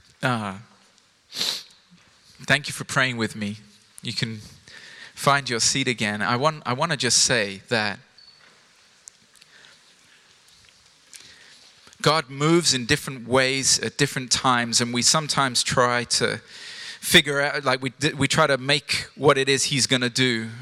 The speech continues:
and that's not how it works. You ask, and then you let him do the rest.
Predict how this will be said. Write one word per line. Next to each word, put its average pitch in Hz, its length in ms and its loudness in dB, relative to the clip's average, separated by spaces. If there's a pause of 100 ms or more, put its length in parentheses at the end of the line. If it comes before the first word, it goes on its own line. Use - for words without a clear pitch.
and 117 200 -4
that's 127 200 0
not 135 160 2
how 113 140 2
it 92 140 -2
works. 110 640 0
You 120 180 2
ask, - 480 0 (240)
and 110 180 -6
then 113 360 -4 (420)
you 117 120 0
let 117 180 2
him 120 200 -2
do 110 200 0
the 98 100 -4
rest. - 640 -2